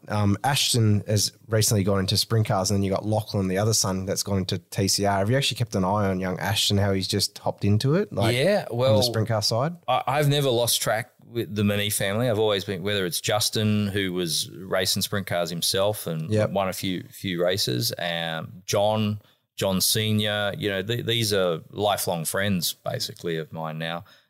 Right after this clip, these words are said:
Speaker 2: We don't see each other every week or every day, but when,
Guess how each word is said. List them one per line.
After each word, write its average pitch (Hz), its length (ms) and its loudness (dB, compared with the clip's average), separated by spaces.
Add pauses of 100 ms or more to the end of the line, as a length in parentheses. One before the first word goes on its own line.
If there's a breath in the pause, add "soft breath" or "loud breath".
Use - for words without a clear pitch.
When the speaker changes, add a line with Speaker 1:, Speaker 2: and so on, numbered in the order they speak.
Speaker 2:
We 151 80 0
don't 131 160 0
see 101 180 0
each 98 140 -2
other 92 220 2
every 78 180 -4
week 113 460 0
or 90 80 0
every 80 160 -4
day, 101 480 0
but 98 120 -2
when, 110 300 -2